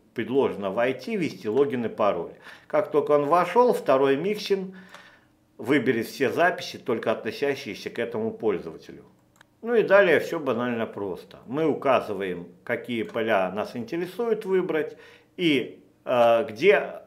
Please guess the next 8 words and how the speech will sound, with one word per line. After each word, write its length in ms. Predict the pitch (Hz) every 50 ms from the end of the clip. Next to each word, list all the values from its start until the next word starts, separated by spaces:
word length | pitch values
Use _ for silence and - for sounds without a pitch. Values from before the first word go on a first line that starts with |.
| - - -
куда 240 | - 127 131 160 151
перенаправить, 800 | 147 139 131 127 135 131 131 127 117 101 90 82 80 78 - - -
где 300 | - 101 98 120 175 190
будут 260 | 190 131 131 127 131 127
находиться 640 | - 120 127 147 160 170 190 233 208 - - -
эти 240 | 117 113 110 113 -
выбранные 540 | 117 127 165 156 131 120 120 123 113 110 104
данные. 500 | 92 92 85 80 76 71 69 65 - -